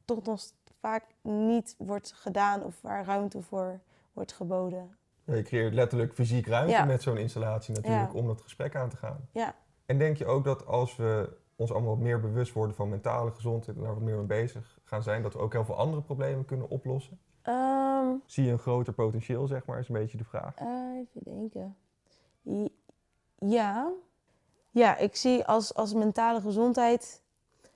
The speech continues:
Speaker 1: niet precies, opgelost is niet het, het, het juiste woord, want er zijn ook mensen die, die zijn al e-, zeg maar, het is echt een heel breed spectrum.
Speaker 2: Het is
Speaker 1: Maar
Speaker 2: niet altijd op te lossen, bedoel je?
Speaker 1: Nee, het is niet altijd op te lossen, nee. Maar kijk, voor de,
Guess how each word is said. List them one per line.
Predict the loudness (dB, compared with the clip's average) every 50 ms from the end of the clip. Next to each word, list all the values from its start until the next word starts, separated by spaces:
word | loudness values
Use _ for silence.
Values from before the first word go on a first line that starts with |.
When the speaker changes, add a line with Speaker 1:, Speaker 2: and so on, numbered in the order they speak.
| _ _
Speaker 1:
niet | 4 6 6 6
precies, | 4 0 -2 -2 -2 -2 -6 -2 _
opgelost | 2 2 2 2 2 4 4 4 2
is | 2 2
niet | 2 2 2
het, | 0 -2 -4
het, | -6 -6 -6 -4
het | -6 -4 -2
juiste | 0 0 0 -2 -2 -2 2
woord, | 4 4 6 4 4 2 0
want | -4 -4 -4 -4
er | -2
zijn | -2 -2 0 0 0 -2 -2
ook | -2 -2 -2
mensen | 0 0 2 2 0 0 0 -2
die, | 0 2 2 2 2 2 2 0 -4 -8 -12 _ -20 -20 _ _ _ _ _ _
die | -12 -6 0 2 2 4 4 2
zijn | 2 0 0 0 0
al | 0 0
e-, | 0 0 -2 -2 -2
zeg | -4 -4 -2
maar, | -2 0 2 2 2 2
het | 0 0 2
is | 0 0 0 -2 -6
echt | -6 -4 -6 -6 -4
een | -2 0 2
heel | 4 4 4
breed | 4 4 2 -2 -2 -4
spectrum. | -6 -8 -8 -8 -8 _ -10 -6 -4 -2 -2 -2 -4 -6 _ _ _ _ _ _ _
Speaker 2:
Het | _ 0
is | 2 4
Speaker 1:
Maar | 6 6 6 6
Speaker 2:
niet | 4 2
altijd | 0 -4
op | -8 -8 -8
te | -10
lossen, | -10 -10 -12 -12 -2
bedoel | 4 6 8
je? | 8
Speaker 1:
Nee, | 10 8
het | 6 6
is | 6
niet | 6 6 6
altijd | 6 4 2 2
op | 4 4 4 4
te | 4 4
lossen, | 6 6 4 4 4 2
nee. | 4 4 4 2 0 0 -2 0
Maar | 2 4 6 6 6 4 4 2 -4 -12 -20 -20 -20 -20 _ _ _
kijk, | -4 -2 -2 -2 0
voor | 4 6
de, | 6 6 6